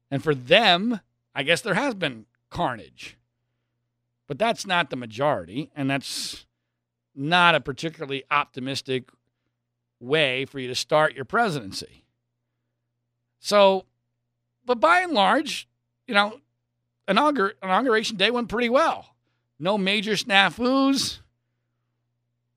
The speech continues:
You know, there were some protests, but, you know, Trump,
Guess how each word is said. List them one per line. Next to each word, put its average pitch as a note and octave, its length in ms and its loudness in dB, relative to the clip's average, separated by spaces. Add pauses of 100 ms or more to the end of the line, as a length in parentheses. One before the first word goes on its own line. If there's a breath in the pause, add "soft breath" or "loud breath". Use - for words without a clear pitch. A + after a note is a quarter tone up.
You G3+ 80 -6
know, C#3+ 140 -2
there D3 140 -4
were D3 100 0
some C#3 160 -4
protests, A3 720 0
but, C3+ 300 -8 (180)
you - 160 -20
know, G3+ 120 -10
Trump, G3+ 360 -2